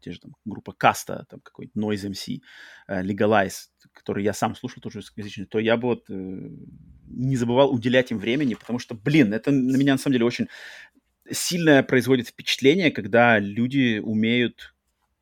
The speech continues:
качественной поэзией высказать какие-то прямо вот, знаешь, одно, одно предложение, а оно режет настолько глубоко,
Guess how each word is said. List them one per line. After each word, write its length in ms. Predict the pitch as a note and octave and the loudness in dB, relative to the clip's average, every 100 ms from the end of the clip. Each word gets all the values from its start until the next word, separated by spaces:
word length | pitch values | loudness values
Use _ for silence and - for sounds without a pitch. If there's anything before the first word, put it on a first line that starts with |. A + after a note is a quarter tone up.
| _ _ | _ _
качественной 640 | B2+ A#2+ - - G#2+ G2 | -2 -2 -2 -8 -6 -6
поэзией 800 | - G2+ G2 A2 C3+ C3+ A#2 F#2+ | -2 0 2 2 0 0 -2 -2
высказать 500 | F#2 A2 - A2+ G#2 | -6 -8 -6 -6 -6
какие-то 300 | - - - | -8 -14 -10
прямо 260 | - G#2 G2 | 0 2 2
вот, 120 | G2 | -2
знаешь, 220 | A2 G2+ - | -6 -8 -6
одно, 360 | G#2+ G#2+ C3+ A#2+ | -4 2 4 6
одно 320 | B2+ D3 G#3 | 6 6 6
предложение, 720 | C3+ A#2+ B2 D3+ A3 C#3+ G2 _ _ _ _ _ _ _ - | 4 4 4 6 4 4 0 _ _ _ _ _ _ _ 2
а 140 | A#2 | 6
оно 180 | B2 C3 | 8 8
режет 380 | B2+ C#3 C3+ - | 8 4 4 -2
настолько 540 | G2+ - A#2 C3+ G#3 | -4 -4 0 2 2
глубоко, 640 | F3 F3+ D3+ - G#2+ - | 2 2 2 4 2 0